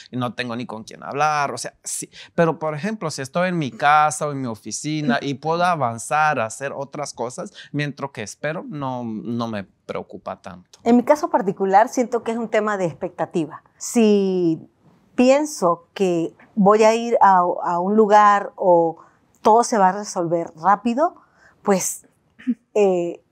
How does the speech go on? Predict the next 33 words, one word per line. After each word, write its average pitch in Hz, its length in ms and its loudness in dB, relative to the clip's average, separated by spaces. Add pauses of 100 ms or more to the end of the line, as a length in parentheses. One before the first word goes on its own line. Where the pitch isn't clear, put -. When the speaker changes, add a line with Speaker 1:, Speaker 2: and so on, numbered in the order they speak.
Speaker 2:
al 202 200 6
esperar 202 640 4
no 202 260 0
estoy 226 300 4
preparada 208 600 6
para 226 200 4
hacerlo 220 440 0
y 208 120 0
me 180 120 2
va 165 100 2
a - 20 -2
incomodar. 180 640 0 (300)
Voy 185 100 2
a 185 40 2
sentir 180 300 -4
insatisfacción. 180 960 -6 (380)
Pero 277 120 6
si 302 120 6
voy 277 180 6
preparada, 349 460 6
así 214 160 -2
como 269 180 0
estás 247 160 -2
mencionando 240 560 -4
tú, 240 180 -8
por 175 140 -6
ejemplo, 185 340 -10
yo 180 140 -10
tengo 208 220 -8
que 208 60 -4
hacer 202 180 -6
muchas 202 260 -10
diligencias 180 600 -10